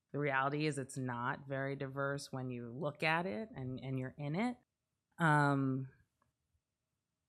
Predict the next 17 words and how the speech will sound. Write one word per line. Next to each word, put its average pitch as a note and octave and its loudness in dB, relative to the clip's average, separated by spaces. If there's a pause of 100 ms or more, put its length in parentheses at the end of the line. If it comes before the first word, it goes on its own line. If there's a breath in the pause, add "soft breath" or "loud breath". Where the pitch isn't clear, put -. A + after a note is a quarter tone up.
(260)
but, F#3 8 (440)
you G3+ 8
know, F#3+ 8
there's G3 6
more G3+ 6
that G3 6
we F3+ 6
can E3 0
do. C#3 2
And C#3 0
I C#3 0
think D#3+ 0
that D3+ 4
if C#3+ -2
we D3 0
keep F3 -2
this D3 0